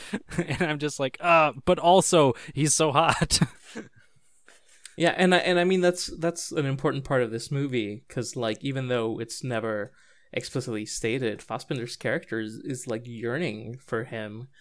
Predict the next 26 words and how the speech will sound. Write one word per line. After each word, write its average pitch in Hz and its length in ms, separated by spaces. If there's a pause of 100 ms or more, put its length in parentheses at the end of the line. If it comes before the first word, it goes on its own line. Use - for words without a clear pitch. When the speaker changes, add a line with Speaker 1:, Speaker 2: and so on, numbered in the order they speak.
(340)
Speaker 2:
Uh, 120 200
there's 135 220
Speaker 1:
Mm-hmm. - 60
Speaker 2:
this 143 160
one 139 220
scene 143 580
where 113 380
he, 123 340
you 175 240
know, 151 200
'cause 147 340 (360)
Joanne 220 320
is 175 120
intro-, 170 300
is 135 160
introduced 131 640
as 117 240
Franz's 120 500
girlfriend, 131 800 (120)
and 123 180
then 127 300
you 120 160
kind 135 340
of 139 80
find 131 340
out, 120 340